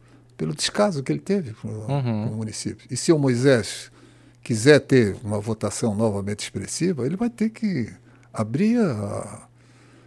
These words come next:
Speaker 1: os cofres para fazer obras aqui em Blumenau.
Speaker 2: Exatamente.
Speaker 1: Não precisa fazer obras de, de grande porte, mas atender a, a, aquilo que é fundamental para a cidade. Nós temos que, que olhar o, o, o lado humano, né? O lado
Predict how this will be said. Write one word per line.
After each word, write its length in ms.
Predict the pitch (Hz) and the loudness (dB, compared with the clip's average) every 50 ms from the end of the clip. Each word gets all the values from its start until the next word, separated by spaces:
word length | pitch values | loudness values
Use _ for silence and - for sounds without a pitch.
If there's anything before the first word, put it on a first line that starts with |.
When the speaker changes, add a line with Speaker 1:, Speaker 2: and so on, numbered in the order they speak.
| - _ - | -20 _ -12
Speaker 1:
os 160 | 139 - - | -12 -10 -4
cofres 380 | - - 120 107 - - - - | 2 2 4 2 2 -4 -10 -6
para 200 | - 110 107 95 | -4 -4 -4 -2
fazer 320 | - - 107 95 - 120 | -4 -4 -4 0 0 0
obras 380 | 104 107 107 90 98 101 - - | 2 2 0 -2 -2 -8 -12 -12
aqui 140 | 110 - 127 | -10 -8 -8
em 40 | 98 | -8
Blumenau. 320 | 82 107 92 95 117 110 107 | -8 -8 -8 -4 -2 -2 -2
Speaker 2:
Exatamente. 380 | 104 104 101 98 98 104 - | -2 -2 -4 -6 -6 -6 -8
Speaker 1:
Não 80 | 127 135 | -10 -10
precisa 220 | 143 131 226 233 | -6 -4 -4 -4
fazer 540 | - - 156 127 101 - 127 113 107 104 - | -2 -2 -4 -4 -2 -2 -2 -2 -2 -4 -6
obras 280 | 120 110 101 98 107 110 | -6 -6 -6 -6 -8 -8
de, 120 | 113 104 117 - - - _ - - - - - _ _ - | -8 -10 -10 -12 -18 -20 _ -20 -20 -20 -20 -20 _ _ -14
de 120 | 123 117 | -12 -8
grande 280 | 107 113 107 113 98 98 | -6 -4 -4 -4 -4 -8
porte, 300 | - - 110 101 98 123 | -6 -6 -6 -6 -4 -4
mas 180 | 127 143 160 175 | -4 -4 -2 -2
atender 540 | 196 196 - 185 160 131 135 170 180 190 185 | -4 0 0 -2 -2 0 -2 0 0 0 0
a, 60 | 165 | -2
a, 760 | - - 117 127 127 117 117 123 - - - - - - - | -2 -4 -8 -10 -10 -10 -10 -12 -14 -14 -18 -20 -20 -20 -20
aquilo 260 | - - - 175 170 | -12 -4 -4 -4 -4
que 100 | - - | 0 -2
é 40 | 156 | -2
fundamental 640 | - - 170 156 147 127 120 131 123 - 92 202 208 | -2 -2 -4 -4 -4 -4 -6 -8 -6 -6 -6 -6 -6
para 120 | - - | -8 -14
a 20 | - | -16
cidade. 420 | - - - - - 107 101 - _ _ _ - _ - - - - - - - - _ _ - | -16 -16 -16 -14 -14 -14 -16 -16 _ _ _ -20 _ -20 -20 -20 -20 -20 -20 -20 -20 _ _ -12
Nós 120 | 117 117 | -12 -8
temos 220 | - - 214 196 - | -4 -2 -2 -2 -4
que, 320 | - - 160 139 120 - - - _ - _ _ _ _ _ _ _ _ _ _ | -6 -8 -6 -6 -6 -8 -10 -16 _ -20 _ _ _ _ _ _ _ _ _ _
que 100 | - 175 170 | 2 4 4
olhar 380 | 156 139 165 170 170 170 170 | 6 8 8 8 8 8 8
o, 60 | 160 | 6
o, 880 | 156 151 147 143 135 139 135 131 127 127 123 117 120 127 127 123 117 113 120 | 6 6 4 4 2 0 0 0 0 -2 -4 -4 -4 -2 -2 -2 -2 -2 -2
o 20 | |
lado 340 | 127 139 165 160 147 143 143 | 0 2 2 2 2 2 2
humano, 480 | 127 131 160 185 185 170 147 110 104 110 | 2 2 2 2 2 2 2 0 0 -2
né? 220 | 131 147 143 127 | -2 -2 -2 -2
O 80 | 110 113 | -2 -2
lado 340 | 120 127 135 120 117 113 | -2 -2 -2 -2 -4 -6